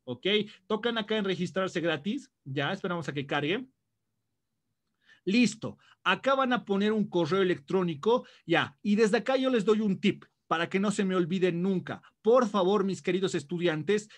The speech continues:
créense cuenta con correos electrónicos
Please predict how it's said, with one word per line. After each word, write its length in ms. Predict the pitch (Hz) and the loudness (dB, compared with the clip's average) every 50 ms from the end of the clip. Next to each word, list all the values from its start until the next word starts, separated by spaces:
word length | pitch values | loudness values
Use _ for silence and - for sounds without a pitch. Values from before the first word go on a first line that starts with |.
| _ _ _ | _ _ _
créense 640 | - 214 233 240 240 233 226 202 - 196 170 - | 0 2 4 4 4 2 0 -2 -2 -2 -4 -2
cuenta 440 | - 190 190 196 185 170 208 208 196 | 0 0 2 2 0 -2 -4 -4 -4
con 180 | - 170 165 151 | -4 -6 -6 -4
correos 580 | 143 165 156 143 165 185 190 196 196 180 - | -2 -2 -2 0 2 2 2 2 2 0 -2
electrónicos 960 | - 160 151 156 143 143 - - 185 190 185 185 147 - 202 208 208 190 - | -2 0 0 0 -2 -4 -2 -2 0 0 0 -4 -4 -2 0 0 0 0 -4